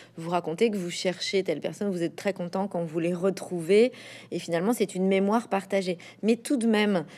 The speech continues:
d'avoir cette capacité de se souvenir, votre travail d'historien, à quel endroit est-ce que c'est une, une aide pour vous, euh, pour défendre les idées que vous défendez aujourd'hui ?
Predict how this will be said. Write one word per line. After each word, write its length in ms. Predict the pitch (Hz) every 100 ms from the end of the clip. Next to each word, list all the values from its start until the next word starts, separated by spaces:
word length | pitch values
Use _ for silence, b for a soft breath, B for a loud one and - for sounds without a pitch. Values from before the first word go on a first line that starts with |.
| B
d'avoir 340 | 175 208 214 262
cette 240 | 208 190
capacité 720 | 208 196 202 - 208 190 247
de 160 | 196 190
se 160 | 190
souvenir, 600 | 196 - 220 214 202 190
votre 240 | 170 175 190
travail 360 | - 202 202
d'historien, 760 | 180 196 233 - 208 196 185 185 B B B
à 140 | - 190
quel 300 | 254 247 233
endroit 600 | 226 214 208 233 285 285
est-ce 220 | - 190
que 120 | - 190
c'est 440 | - 220 208 -
une, 500 | 196 190 180 180 175 - B B
une 240 | 202 208 240
aide 340 | 262 196 160 151
pour 140 | - 202
vous, 440 | 202 190 240 339 B B B -
euh, 760 | 185 180 180 165 160 92 110 185
pour 180 | 220 220
défendre 540 | 208 247 - 277 285
les 200 | 208 190
idées 160 | 196 247
que 60 | 214
vous 100 | 190
défendez 420 | 214 220 208 233
aujourd'hui ? 600 | 208 196 185 165 170